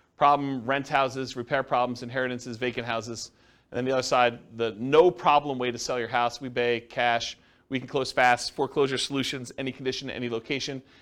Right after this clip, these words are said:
Inheritances, vacant houses, rent houses. Um, the company name will buy your house now just the way it is. Call toll-free number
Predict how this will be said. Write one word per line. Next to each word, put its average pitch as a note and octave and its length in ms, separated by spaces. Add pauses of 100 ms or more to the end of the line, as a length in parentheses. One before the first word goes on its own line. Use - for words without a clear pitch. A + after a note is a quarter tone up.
(140)
Inheritances, C#3+ 600
vacant C3 300
houses, A#2+ 340
rent A#2 180
houses. A2 500 (500)
Um, G#2 340
the - 60
company C3+ 260
name B2 160
will A2+ 80
buy A2 180
your G#2+ 80
house A2 240
now G#2+ 140
just A2 320
the A2+ 60
way G#2 160
it F2+ 80
is. - 260 (920)
Call B2+ 200
toll-free C3 320
number B2 420